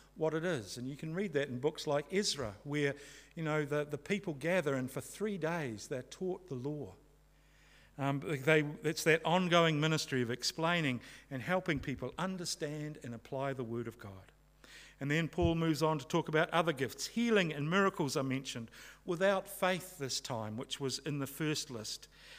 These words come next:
and in the opposite order to the previous list, so there isn't any sense of hierarchy. And I actually if, wonder if these two being together doesn't also allow for a diversity of what healing means, that it incorporates both people who are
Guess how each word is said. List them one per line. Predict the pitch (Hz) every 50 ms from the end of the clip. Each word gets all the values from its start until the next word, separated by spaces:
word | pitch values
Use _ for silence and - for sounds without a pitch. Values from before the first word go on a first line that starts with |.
| - - - - -
and | 165 170 175 175
in | 170 170
the | 170 170 -
opposite | 180 196 196 - 190 - - 160 - -
order | 202 208 226 233 202 143 131 127
to | - 185
the | 160 170 -
previous | - - 208 233 208 208 175 143 - -
list, | 139 131 123 - - -
so | - 170 170
there | 165 175 190
isn't | - 202 196 202 262 247
any | 202 160 156 143
sense | - - 139 147 - -
of | 165 -
hierarchy. | - - 233 233 226 196 160 139 131 - - 120 110 95 - - - - - - - - - -
And | 165 170
I | 175 185
actually | 214 254 247 - - 208 185 180 175
if, | 156 - 180
wonder | 180 190 208 196 160 156 147
if | 135 -
these | - 170 156 -
two | - - 214 214 208
being | 160 180 180 175 165
together | 139 156 135 156 233 233 180 151 143
doesn't | 131 180 180 170 180 160
also | - 190 196 196 - 180 160 151
allow | 147 147 156 165 165 165
for | 160 - 170 165 165
a | 165
diversity | 156 160 143 135 190 233 262 - - 170 120 117 139 147 - - - - -
of | - 180 147
what | 147 147 160 -
healing | - 170 160 151 147 147 151 170
means, | 220 226 202 139 113 - -
that | 156 147
it | 160 156 156
incorporates | 156 151 - - 220 247 - 190 165 160 156 156 -
both | - 170 170 160 - -
people | - 185 180 - 170 135
who | 151 156 147
are | 151 147